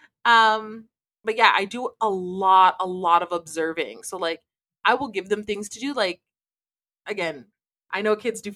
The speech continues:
fifty eleven name tags, but I do love a name tag because while they're doing the name tag, especially in groups,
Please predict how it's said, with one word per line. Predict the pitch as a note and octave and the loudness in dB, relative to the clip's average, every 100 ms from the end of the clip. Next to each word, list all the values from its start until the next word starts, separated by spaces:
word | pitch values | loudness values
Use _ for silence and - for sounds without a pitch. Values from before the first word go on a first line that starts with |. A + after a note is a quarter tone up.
| _ C4 | _ -8
fifty | B3 A#3+ | -8 -4
eleven | G#3+ G3 F#3 | -2 -2 -4
name | E3 F#3 | -6 -6
tags, | G#3+ A#3 C#4+ E4 - - _ _ _ _ | 0 2 2 0 -10 -20 _ _ _ _
but | D#4+ | -4
I | F4+ | -4
do | F4+ F#4+ | 0 0
love | F4+ | 0
a | E4+ | -2
name | D4+ E4+ | -6 -8
tag | - D3+ - - - | -4 -4 -4 -12 -18
because | G#3+ C4 A3+ A3 - | -8 -4 -2 -4 -8
while | F#3+ F#3 G#3 B3+ | -6 4 6 6
they're | C#4 | 0
doing | B3+ C4 B3+ | -6 -8 -6
the | |
name | A#3 A3 B3+ | -6 -6 -6
tag, | C#4+ D4 E4+ - | -2 -2 -2 -6
especially | A3 G#3 G#3 A#3+ | -6 -4 -4 -8
in | F#3+ F3 | -10 -10
groups, | E3+ C#4+ G#4 - | -6 -6 -6 -10